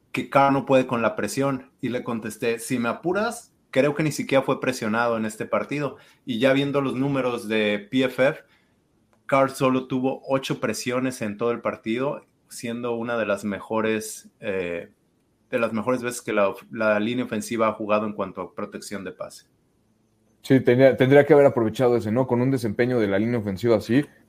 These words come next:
Speaker 2: pues, obviamente te hubieras esperado otros números, ¿no? Con respecto a, a, a tu juego aéreo, ¿no? Y, pues, no estuvo.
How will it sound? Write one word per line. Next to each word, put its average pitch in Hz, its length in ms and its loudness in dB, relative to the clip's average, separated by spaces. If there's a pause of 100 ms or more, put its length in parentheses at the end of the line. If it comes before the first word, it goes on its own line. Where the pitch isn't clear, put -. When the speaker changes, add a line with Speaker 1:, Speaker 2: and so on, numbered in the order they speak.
(100)
Speaker 2:
pues, 110 200 6
obviamente 120 440 8
te 107 80 2
hubieras 107 300 6
esperado 107 640 6
otros 107 380 2
números, 117 600 2 (300)
¿no? 110 240 6
Con 95 140 -2
respecto 95 520 2
a, 80 760 6
a, 85 440 0
a 82 120 0
tu 95 60 -6
juego 98 320 6
aéreo, 98 280 6
¿no? 101 180 2
Y, 98 120 2
pues, 82 320 -4 (240)
no 95 140 -4
estuvo. 139 380 -4